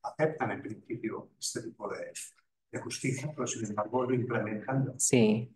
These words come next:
Speaker 2: Y ya no, yo me, ahí añadiría que no solo entre países, ¿no? Sino aquí también entre comunidades autónomas. O sea, que aquí todavía, eh, todavía es más, ¿no? No hay que cruzar,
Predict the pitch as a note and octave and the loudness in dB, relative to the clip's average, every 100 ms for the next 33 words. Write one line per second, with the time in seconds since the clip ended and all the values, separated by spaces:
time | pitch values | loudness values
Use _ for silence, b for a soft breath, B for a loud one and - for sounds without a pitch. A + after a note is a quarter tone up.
0 | _ - - B2+ D#3+ D3+ E3+ F3 D#3+ F3 | _ -4 4 6 8 8 8 8 10 10
1 | F#3 D3+ C3+ C#3+ E3 E3+ - B2+ C3 B2 | 8 8 8 8 8 6 6 6 8 8
2 | B2 D3 - C#3+ C#3+ - E3 C3+ A#2+ A2+ | 8 8 6 6 6 6 6 6 6 6
3 | G#2+ G2+ - G2 F#2+ G#2+ C3 B2 A2+ B2 | 4 4 2 2 4 6 6 6 6 6
4 | B2 C#3 D3 C3+ A2 G#2+ G#2+ C3 A#2 G#2+ | 6 6 6 4 6 6 6 6 4 4
5 | F#2+ - G2 F#2+ F2+ - - - _ - | 2 2 4 4 4 2 0 -6 _ -4
6 | G2 F#2 G2+ A#2 C#3 C#3 C#3 D3+ E3 D3 | 0 2 4 6 8 8 10 10 10 8
7 | C#3+ C3 C3+ D3 D3 D#3 D3 E3 C#3+ B2+ | 8 8 8 8 8 6 6 6 6 4
8 | C3+ - B2+ C#3+ C#3+ C3 | 2 2 6 8 8 4